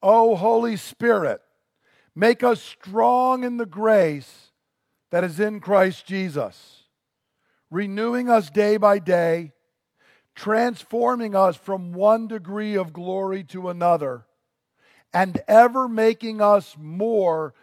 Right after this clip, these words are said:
like our glorious Lord Jesus Christ. Stir that desire up in us, O Holy Spirit, and then come what may,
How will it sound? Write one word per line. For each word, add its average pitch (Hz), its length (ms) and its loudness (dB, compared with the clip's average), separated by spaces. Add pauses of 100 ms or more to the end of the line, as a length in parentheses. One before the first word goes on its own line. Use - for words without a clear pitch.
(180)
like 175 280 2
our 165 160 0
glorious 196 880 -8 (260)
Lord 170 640 -8 (380)
Jesus 147 840 -8 (360)
Christ. 110 680 -12 (840)
Stir 220 460 -2
that 202 240 6
desire 175 640 2
up 170 180 -2
in 156 100 -8
us, 143 240 -6
O 147 180 -8
Holy 147 340 -8
Spirit, 135 540 -8 (800)
and 151 200 -8
then 151 200 -8
come 165 320 -6
what 156 280 -6
may, 135 560 -4